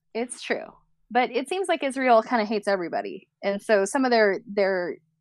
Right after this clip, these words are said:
techniques and motives are, have become suspect in the last decade or so. But anyways, I guess, uh, after the Iran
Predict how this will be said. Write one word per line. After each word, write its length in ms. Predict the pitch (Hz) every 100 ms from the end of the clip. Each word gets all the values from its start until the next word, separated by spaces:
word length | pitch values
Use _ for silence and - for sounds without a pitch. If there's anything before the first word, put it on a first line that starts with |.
| _
techniques 440 | - 247 254 240 214
and 100 | 196
motives 340 | 196 180 180
are, 180 | 175 -
have 220 | 214 180
become 300 | 196 - 180
suspect 600 | 185 208 196 - 151 -
in 100 | 165
the 80 | 170
last 280 | 165 165 -
decade 400 | 156 160 165 143
or 100 | 170
so. 320 | - - - - - - - - - _ -
But 100 | 440
anyways, 600 | 403 233 165 156 - - _ _ _ _ _ _ _ 190 226 247 _ _ _ _ _ _ -
I 100 | 254
guess, 340 | 247 330 -
uh, 560 | 339 - - 226 214 208 -
after 380 | 247 - 294 277
the 540 | 254 233 226 226 208 -
Iran 760 | 202 220 220 220 220 214